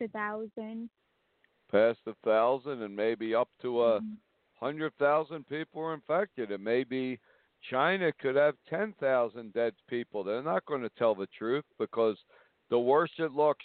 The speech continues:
Speaker 2: the, the weaker their regime looks. So
Speaker 1: Yeah.
Speaker 2: you, we're not gonna get real truth out of China. And then, um, we heard what the C D C and Donald Trump's hoping for or believes, that they believe the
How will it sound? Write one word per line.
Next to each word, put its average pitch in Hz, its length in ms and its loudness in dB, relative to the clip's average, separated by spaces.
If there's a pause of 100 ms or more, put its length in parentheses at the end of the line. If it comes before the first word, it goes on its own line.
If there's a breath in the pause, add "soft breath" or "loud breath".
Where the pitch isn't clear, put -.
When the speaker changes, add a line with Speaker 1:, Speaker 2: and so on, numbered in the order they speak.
(120)
Speaker 2:
the, 110 180 -4 (160)
the 123 100 0
weaker 135 500 -2
their 127 180 2
regime 117 540 -8
looks. 87 280 -4 (1300)
So 120 140 2
Speaker 1:
Yeah. 127 80 6
Speaker 2:
you, 117 100 2 (580)
we're 117 160 2
not 147 220 2
gonna 147 200 2
get 135 260 2
real 135 380 2 (140)
truth 147 300 -8
out 113 200 4
of 101 140 -8
China. 139 640 -4 (600 soft breath)
And 113 240 0
then, 123 240 0
um, 113 420 2
we 113 180 -8
heard 135 400 0
what 123 180 -4
the 110 100 -8 (120)
C 139 240 -4
D 131 200 -4 (140)
C 147 520 2
and 107 220 -4
Donald 127 440 2
Trump's 160 320 -4 (200)
hoping 123 560 -2
for 123 300 2
or 113 60 0
believes, 120 560 2 (100)
that 113 180 2 (480 soft breath)
they 143 200 4
believe 151 460 0
the 123 120 0